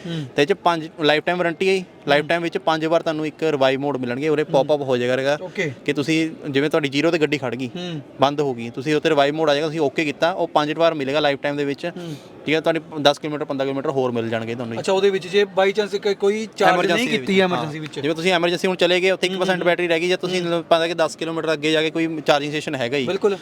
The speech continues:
Speaker 2: ਠੀਕ ਹੈ, ਤੁਸੀਂ ਉੱਥੇ ਪੌਪ ਅਪ ਆ ਜਾਏਗਾ, ਜਦੋਂ ਤੁਸੀਂ ਉਹਨੂੰ
Speaker 1: ਹੂੰ।
Speaker 2: ਬੰਦ, ਓਕੇ ਕਰੋਗੇ, ਆਪਣਾ ਤੁਹਾਨੂੰ ਜਿਹੜੀ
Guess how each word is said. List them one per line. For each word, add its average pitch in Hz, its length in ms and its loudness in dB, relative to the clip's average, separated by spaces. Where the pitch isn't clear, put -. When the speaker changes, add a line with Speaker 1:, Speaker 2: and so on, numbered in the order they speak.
Speaker 2:
ਠੀਕ 143 100 0
ਹੈ, 156 60 0
ਤੁਸੀਂ 156 200 0
ਉੱਥੇ 170 160 -2
ਪੌਪ 160 280 2
ਅਪ 165 80 -2
ਆ 160 120 6
ਜਾਏਗਾ, 170 180 2
ਜਦੋਂ 170 340 -2
ਤੁਸੀਂ 156 180 -4
ਉਹਨੂੰ 156 200 0
Speaker 1:
ਹੂੰ। 151 120 -4
Speaker 2:
ਬੰਦ, 156 140 -6
ਓਕੇ 156 280 0
ਕਰੋਗੇ, 170 360 0
ਆਪਣਾ 165 280 0
ਤੁਹਾਨੂੰ 165 200 -2
ਜਿਹੜੀ 165 180 0